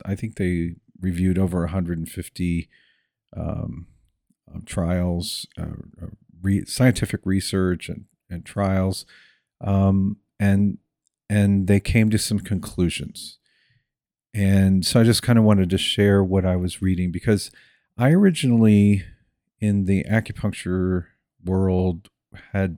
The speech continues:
been he-, hearing, or just, I, I hear a lot of people speaking very, um, authoritatively about arthrogenic muscle inhibition,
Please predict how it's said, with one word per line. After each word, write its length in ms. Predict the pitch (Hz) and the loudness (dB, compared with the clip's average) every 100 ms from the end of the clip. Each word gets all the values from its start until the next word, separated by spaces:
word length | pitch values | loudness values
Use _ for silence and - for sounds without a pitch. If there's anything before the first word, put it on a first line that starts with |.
| - | -6
been 480 | 87 90 90 - - - | -4 -2 -2 -4 -12 -10
he-, 280 | 80 95 - | -8 -8 -8
hearing, 640 | - 104 104 104 101 95 - _ _ _ _ _ _ | -2 2 4 2 2 -2 -8 _ _ _ _ _ _
or 340 | - 92 92 - | -6 -2 -2 -2
just, 240 | - 117 - - - | 0 0 0 -6 -2
I, 180 | 113 104 - | 0 0 -2
I 120 | 107 | -2
hear 280 | - 127 123 | 0 2 2
a 60 | |
lot 260 | 101 101 95 | 2 0 0
of 100 | - | -4
people 600 | - - 98 95 90 82 _ _ _ _ | -8 -8 -6 -4 -6 -8 _ _ _ _
speaking 600 | - - 107 - 101 92 | -18 -4 -4 -2 -2 0
very, 640 | 87 95 95 92 90 85 _ _ _ _ _ _ _ _ _ | 0 2 2 0 -2 -6 _ _ _ _ _ _ _ _ _
um, 580 | 92 92 90 90 87 - - _ _ | -2 0 0 -2 -4 -8 -20 _ _
authoritatively 1400 | 175 - 208 202 - - 101 98 95 95 98 98 98 95 _ _ _ _ - | -4 2 4 2 -2 -4 -2 -2 -2 -4 -4 -4 -4 -8 _ _ _ _ -10
about 480 | 87 95 95 90 - _ - | -4 0 0 -2 -4 _ -6
arthrogenic 760 | 95 92 - 87 98 92 92 - | -4 -4 -6 -6 -2 -2 -2 -6
muscle 340 | 90 - - 95 | -8 -8 -10 -6
inhibition, 640 | 95 87 92 - 90 90 | -4 -4 -6 -4 -6 -6